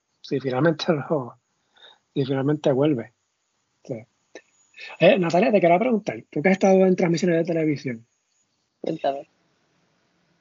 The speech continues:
Speaker 1: ¿me puedes explicar la regla aquí que hay en el B C N de, de los replays y del challenge?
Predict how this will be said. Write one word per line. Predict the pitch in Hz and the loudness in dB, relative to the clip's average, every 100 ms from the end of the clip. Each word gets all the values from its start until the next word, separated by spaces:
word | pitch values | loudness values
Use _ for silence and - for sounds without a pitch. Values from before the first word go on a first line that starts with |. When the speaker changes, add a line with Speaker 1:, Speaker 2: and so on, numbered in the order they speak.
| - | -8
Speaker 1:
¿me | 170 151 | 0 0
puedes | 139 151 175 | 2 2 2
explicar | 196 190 180 185 | 2 2 4 4
la | 180 165 | 4 2
regla | 143 160 160 170 170 | 0 0 0 0 0
aquí | - 170 170 160 | 2 4 6 4
que | 160 | 2
hay | 151 156 | 2 2
en | 165 | 0
el | 151 | -2
B | 147 147 | -2 -2
C | 165 151 156 | 0 2 2
N | 156 156 147 | 0 -2 -2
de, | 143 143 139 135 | -2 -2 -4 -4
de | 135 | -2
los | 143 139 | -2 -2
replays | 151 156 127 110 _ _ _ _ _ _ _ - | -2 -2 -2 -4 _ _ _ _ _ _ _ 0
y | 139 | 0
del | 123 | 0
challenge? | 117 139 143 143 135 - | 0 0 0 0 -4 -10